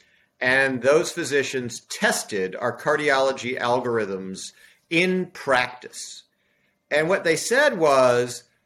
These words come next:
"I may not be able to explain how the algorithm works, but I actually used it in my practice,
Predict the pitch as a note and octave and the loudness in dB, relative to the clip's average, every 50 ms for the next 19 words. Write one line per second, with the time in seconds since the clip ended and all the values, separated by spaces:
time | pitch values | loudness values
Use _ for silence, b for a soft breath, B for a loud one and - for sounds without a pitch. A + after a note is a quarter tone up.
0 | _ _ _ _ _ - C#3+ D3+ D#3 E3 G#3 B3+ C#4 C#4 B3+ G3 D#3+ E3 E3+ E3 | _ _ _ _ _ -2 -2 0 0 2 0 0 2 0 0 0 0 0 0 0
1 | D#3+ D#3 C3+ C3 B2 A2+ - - - - - C3 C3 C#3 C#3+ D3 C#3+ C#3 B2+ C3 | 0 0 -2 -2 -4 -4 -4 -6 -12 -6 -2 -2 0 0 0 -2 -2 -2 0 0
2 | B2 B2 A#2+ A#2+ B2 B2 A#2+ A2+ A2 A2 G#2 A2 A#2+ F3 F#3+ - - - - - | 0 2 0 0 0 0 -2 -2 -2 -4 -2 -2 -2 -2 -2 -6 -12 -16 -18 -18
3 | - _ _ _ _ _ _ _ - C#3 C#3+ D#3+ D#3+ - - - E3 G3+ A3+ - | -20 _ _ _ _ _ _ _ -2 0 2 2 2 0 -2 -2 -2 -2 -2 -2
4 | - - F3+ E3 D#3 C#3 B2+ A2+ A2 A2 A#2 C#3 E3+ A3 B3+ A3+ - - F3 F3+ | -6 -8 -6 -4 -4 -4 -4 -6 -8 -8 -4 -2 -2 0 -2 -2 -4 -2 -4 -2
5 | - D3 C#3+ C3+ B2+ B2 A#2 A2+ A2+ - - D3 D#3+ F3 F3 - - - G#2+ G2+ | -2 -2 -4 -2 0 0 0 0 -2 -4 -4 -2 0 0 0 -2 -4 -6 -6 -6
6 | G2 - - - - | -6 -6 -10 -14 -14